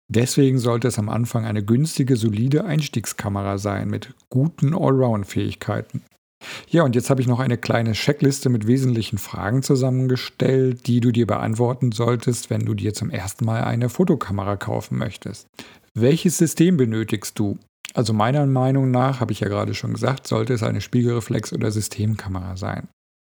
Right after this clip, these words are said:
Was kannst du oder was möchtest du maximal ausgeben? Richte deinen Blick erstmal auf Einsteigermodelle mit Objektiv oder auf den Gebrauchtmarkt. Wie groß soll die Kamera sein?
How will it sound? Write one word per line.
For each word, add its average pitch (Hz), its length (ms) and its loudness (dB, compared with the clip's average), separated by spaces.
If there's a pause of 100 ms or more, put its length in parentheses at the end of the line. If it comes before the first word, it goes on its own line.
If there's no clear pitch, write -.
(500)
Was 113 180 0
kannst 135 400 0
du 180 120 4
oder 135 160 4
was 113 180 -2
möchtest 127 540 0
du 123 80 4
maximal 117 600 0
ausgeben? - 800 -2 (420)
Richte 160 320 2
deinen 131 220 2
Blick 139 340 0
erstmal 123 840 0 (180)
auf 117 440 0 (160)
Einsteigermodelle 113 960 0
mit 107 180 -2
Objektiv 123 720 -2
oder 127 560 2
auf 117 180 0
den 117 180 2
Gebrauchtmarkt. 104 840 -2 (800)
Wie 135 140 4
groß 202 320 4
soll 113 160 2
die 104 100 -2
Kamera 101 460 -2
sein? 101 300 -4